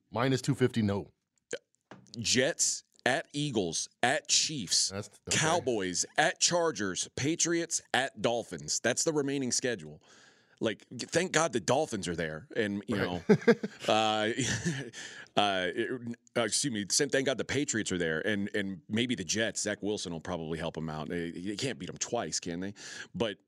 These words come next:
Speaker 2: the rest of those games, I, I don't know. I don't know that the Bills are better than any of those teams. So
Speaker 1: The thing is, I can't, I can imagine beating them, beating any of those teams, but this is a team
Speaker 2: Sure.
Speaker 1: that almost lost to the Giants and just lost to the Broncos. Like, this is a Jekyll and Hyde squad if you've ever seen one.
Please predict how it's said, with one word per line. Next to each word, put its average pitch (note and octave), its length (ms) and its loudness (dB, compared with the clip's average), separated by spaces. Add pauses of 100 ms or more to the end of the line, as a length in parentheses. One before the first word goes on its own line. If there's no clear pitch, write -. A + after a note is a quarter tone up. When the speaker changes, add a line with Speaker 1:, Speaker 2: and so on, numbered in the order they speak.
(280)
Speaker 2:
the A#2 120 0
rest D3 180 0
of G3+ 60 0
those D3+ 160 -2
games, C#3+ 340 0
I, F#2+ 200 -4
I C3 100 4
don't F3+ 120 0
know. F3 220 0
I D#2 80 -2
don't C3 80 2
know D#3 100 2
that A2+ 60 -2
the F#2+ 60 -8
Bills F#2+ 200 0
are F2+ 60 0
better F2 220 0
than F2+ 120 -2
any A2 220 -2
of F2+ 60 -4
those D2 220 -4
teams. D2 320 -4
So G2+ 580 0 (800)
Speaker 1:
The C3 60 -12
thing G#3 180 0
is, E3 280 -2
I C#3+ 140 -2
can't, G#3+ 260 0
I D3 80 -2
can F3+ 100 4
imagine D#3+ 300 4
beating C#3 240 4
them, G#2 120 2 (240)
beating D3+ 220 4
any F3 140 10
of C#3 60 8
those G#2 160 2
teams, G2 260 -4
but A#2 120 -6
this D3+ 80 2
is D#3+ 40 -2
a - 20 -2
team G3 160 6
Speaker 2:
Sure. B2 80 2
Speaker 1:
that - 140 -8
almost D3+ 340 10
lost C3+ 220 10
to D3 40 0
the C3 80 2
Giants A2 440 2
and G#2 100 -2
just B2 160 0
lost B2+ 200 8
to C3 60 2
the G#2 80 0
Broncos. A#2+ 520 2
Like, - 120 -6
this E3+ 100 -4
is D#3+ 120 -6
a A#2+ 80 0
Jekyll A#2 360 -2
and G#2 80 0
Hyde A2 240 -2
squad A2+ 300 2
if - 140 -10
you've F2+ 80 -2
ever G#2+ 160 0
seen C#3+ 240 -8
one. - 120 -18